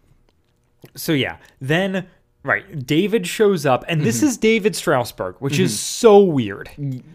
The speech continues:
Speaker 2: yeah, it's not the
Speaker 1: I
Speaker 2: same voice actor, is it?
Speaker 1: I don't believe so, though,
Speaker 2: Mm-hmm.
Speaker 1: though you can fact check me on that one.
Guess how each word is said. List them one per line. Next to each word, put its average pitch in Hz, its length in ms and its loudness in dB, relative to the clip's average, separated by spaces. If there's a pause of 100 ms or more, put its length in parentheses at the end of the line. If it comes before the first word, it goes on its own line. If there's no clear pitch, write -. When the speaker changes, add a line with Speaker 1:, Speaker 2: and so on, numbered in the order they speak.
Speaker 2:
yeah, 143 240 2
it's 123 140 -6
not 196 120 0
the - 80 2
Speaker 1:
I 190 120 2
Speaker 2:
same 127 680 -6
voice 117 260 -12
actor, 92 320 -12
is 110 100 -14
it? 165 220 -14
Speaker 1:
I 165 240 2
don't 233 340 4
believe 190 400 -2
so, 277 320 2
though, 160 280 2
Speaker 2:
Mm-hmm. - 80 -6
Speaker 1:
though 160 180 -2
you 156 180 -8
can 139 240 -12
fact 139 360 -6
check - 240 -8
me 131 100 -8
on 120 100 -8
that 120 240 -6
one. 110 240 -10